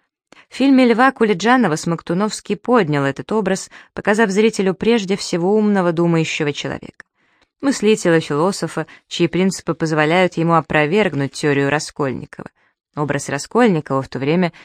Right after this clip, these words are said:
считался однозначно положительным. Смоктуновский обладал неповторимым узнаваемым голосом, богатым оттенками, с широким диапазоном звучания. Он читал вслух много самых разных произведений, как на радио, так и на студии грамзаписи.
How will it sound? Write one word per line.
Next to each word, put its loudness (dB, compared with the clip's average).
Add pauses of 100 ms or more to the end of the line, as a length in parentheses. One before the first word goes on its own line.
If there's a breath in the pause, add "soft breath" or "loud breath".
(100)
считался -2
однозначно -2
положительным. -6 (1080)
Смоктуновский 2
обладал 4
неповторимым 2
узнаваемым 0
голосом, -4 (280 soft breath)
богатым -2
оттенками, -4 (180 soft breath)
с -18
широким 0
диапазоном 0
звучания. -8 (640)
Он -4
читал 0
вслух -2
много 2
самых -2
разных -2
произведений, -2 (280 soft breath)
как -8
на 4
радио, 2
так -2
и -2
на 0
студии -4
грамзаписи. -6